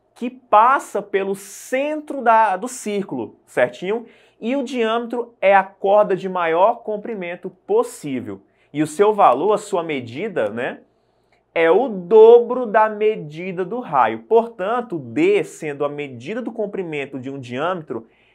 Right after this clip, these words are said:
é igual a duas vezes a medida do raio. Então, se o raio de uma circunferência de um círculo mede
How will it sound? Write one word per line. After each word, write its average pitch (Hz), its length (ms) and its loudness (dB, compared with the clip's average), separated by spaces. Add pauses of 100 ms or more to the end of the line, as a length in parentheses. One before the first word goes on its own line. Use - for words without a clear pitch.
(100)
é 175 180 0
igual 180 520 4
a 160 100 2
duas 240 500 -4
vezes 175 460 -6
a 185 100 -2
medida 170 400 -6
do 202 140 -8
raio. 113 400 0 (280)
Então, 254 260 0
se 254 180 -6
o 294 80 -6
raio 226 280 2
de 208 60 -8
uma 202 140 -6
circunferência 190 760 -8
de 131 100 -12
um 156 100 -8
círculo 139 440 -6
mede 127 560 -4